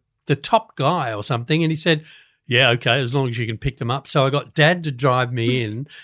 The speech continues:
Speaker 1: and they handed over these banners. So in the school assembly hall, there were these wonderful City of Sydney banners <laughs> hanging down in the hall. But I do remember I was still hanging them as people were arriving.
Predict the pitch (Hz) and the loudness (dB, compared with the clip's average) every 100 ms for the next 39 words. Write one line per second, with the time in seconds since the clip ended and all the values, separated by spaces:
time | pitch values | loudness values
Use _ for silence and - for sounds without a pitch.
0 | - 151 151 139 214 214 190 151 160 151 | -2 4 4 4 0 0 0 2 2 2
1 | 139 135 120 151 240 196 107 - 160 147 | 2 0 2 0 2 0 -2 0 2 2
2 | - - - 170 156 - 233 240 170 - | 0 -14 -2 0 2 -2 -2 -2 -2 0
3 | 196 208 165 151 135 139 143 147 139 170 | 0 2 2 2 2 2 0 0 -2 -6
4 | 180 214 226 185 156 143 - 156 156 131 | -6 -4 -4 -4 -6 -8 -4 0 0 -2
5 | - 147 143 127 123 151 160 123 120 - | -6 -6 -6 -8 -6 -6 -4 -8 -8 -14
6 | - - - 156 - 156 160 135 156 151 | -20 -14 -2 -2 0 0 0 4 6 6
7 | 143 135 - - 165 160 151 202 156 147 | 2 -2 -6 2 6 8 8 6 6 2
8 | 160 _ _ - 160 147 214 208 165 175 | -2 _ _ 2 2 4 4 6 6 4
9 | 156 170 156 151 - - 180 156 151 170 | 4 4 4 2 0 2 2 4 6 4
10 | 170 143 131 - - 170 151 226 190 170 | 4 2 0 -4 2 4 4 4 4 6
11 | 139 139 135 135 143 156 156 - 143 151 | 6 6 6 6 6 6 6 4 4 2